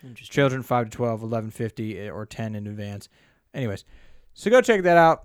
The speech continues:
Speaker 2: Renaissance fairs are awesome. I just saw that, so
Speaker 1: Yeah, I think that's been, uh,
Speaker 2: go
Speaker 1: going
Speaker 2: do
Speaker 1: on
Speaker 2: it.
Speaker 1: all summer, which reminds me, um, many of our previous recommendations still s-, stand f-,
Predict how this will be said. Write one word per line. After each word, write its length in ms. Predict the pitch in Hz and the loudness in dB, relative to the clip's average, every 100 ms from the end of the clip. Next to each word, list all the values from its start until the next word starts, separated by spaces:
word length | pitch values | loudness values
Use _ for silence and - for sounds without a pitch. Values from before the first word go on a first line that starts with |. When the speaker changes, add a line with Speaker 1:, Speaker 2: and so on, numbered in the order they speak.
| - | -8
Speaker 2:
Renaissance 420 | 180 160 156 147 | -4 0 -2 0
fairs 260 | 156 151 135 | 2 2 4
are 100 | 131 | 2
awesome. 500 | 127 - 131 123 110 - _ - - | 2 0 -6 -6 -8 -14 _ -20 -10
I 120 | 127 | -8
just 160 | 120 - | -8 -4
saw 200 | 120 120 | -2 -2
that, 220 | 117 110 | -2 -6
so 560 | - 113 107 104 104 110 - | -8 -8 -6 -6 -8 -10 -12
Speaker 1:
Yeah, 320 | 117 113 110 | -10 -10 -12
I 60 | 107 | -14
think 160 | 156 | -14
that's 160 | - - | -16 -16
been, 300 | - 107 104 | -16 -16 -14
uh, 300 | 101 101 101 - | -14 -14 -16 -8
Speaker 2:
go 100 | 131 | -8
Speaker 1:
going 120 | 113 | -6
Speaker 2:
do 60 | 107 | -8
Speaker 1:
on 180 | 110 107 | -8 -10
Speaker 2:
it. 20 | |
Speaker 1:
all 100 | 107 | -14
summer, 460 | - 117 107 101 104 | -14 -14 -14 -16 -14
which 180 | 120 127 | -16 -12
reminds 380 | 131 135 123 | -10 -10 -10
me, 200 | 110 104 - _ _ _ _ | -12 -14 -16 _ _ _ _
um, 480 | 123 117 110 107 101 _ _ _ _ _ _ _ _ _ _ _ | -10 -8 -8 -10 -14 _ _ _ _ _ _ _ _ _ _ _
many 260 | 160 160 156 | -6 -4 -4
of 100 | 131 | -4
our 140 | 127 | -4
previous 360 | 113 185 165 120 | -4 -6 -6 -6
recommendations 800 | 120 104 107 107 104 - 101 98 | -8 -10 -12 -10 -10 -12 -14 -14
still 260 | - 113 104 | -14 -12 -12
s-, 180 | - - _ _ _ | -16 -20 _ _ _
stand 600 | - 120 107 98 98 | -16 -12 -12 -12 -16
f-, 120 | 104 | -20